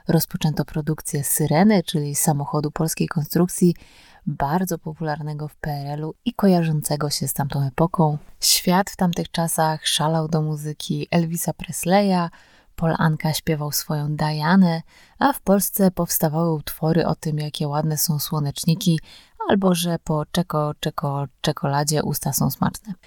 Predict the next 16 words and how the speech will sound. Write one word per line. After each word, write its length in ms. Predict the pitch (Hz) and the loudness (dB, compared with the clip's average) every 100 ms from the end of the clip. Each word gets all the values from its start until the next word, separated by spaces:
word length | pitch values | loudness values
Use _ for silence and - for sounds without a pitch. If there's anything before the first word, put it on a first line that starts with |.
| _ | _
Czyli 220 | - 254 196 | 0 2 2
piosenki 440 | 170 170 165 156 | 2 2 0 -2
spod 220 | - 156 | -6 -6
znaku 420 | 151 160 - 156 | -2 -4 -2 -4
byle 260 | 151 160 156 | 0 0 0
na 80 | 151 | -2
chama, 320 | - 160 151 | -2 0 0
byle 220 | 151 147 | -2 -4
głośno, 380 | 147 147 - 147 | -4 -6 -2 -2
byle 200 | 143 143 | -4 -6
głupio, 360 | 156 196 - 170 | 2 2 2 0
jak 220 | 156 - | 0 -4
to 120 | 147 | -6
jakiś 280 | 143 - - | -6 -8 -8
czas 200 | 147 139 | -8 -6
później 640 | - 151 147 143 143 - | -4 -2 -2 -4 -4 -8